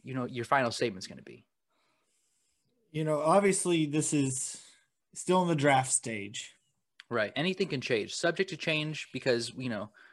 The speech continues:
Speaker 1: we're professionals.
Speaker 2: But it's gonna be something around along the lines of, "No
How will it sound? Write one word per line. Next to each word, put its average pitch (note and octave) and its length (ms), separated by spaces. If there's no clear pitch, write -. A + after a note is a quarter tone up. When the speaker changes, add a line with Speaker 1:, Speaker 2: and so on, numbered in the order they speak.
Speaker 1:
we're E3 120
professionals. - 760
Speaker 2:
But D3 160
it's D3+ 180
gonna G3+ 220
be G3+ 160
something G3 340
around E3 680
along D3+ 240
the D3 60
lines D3 280
of, C3 380
"No F#3 640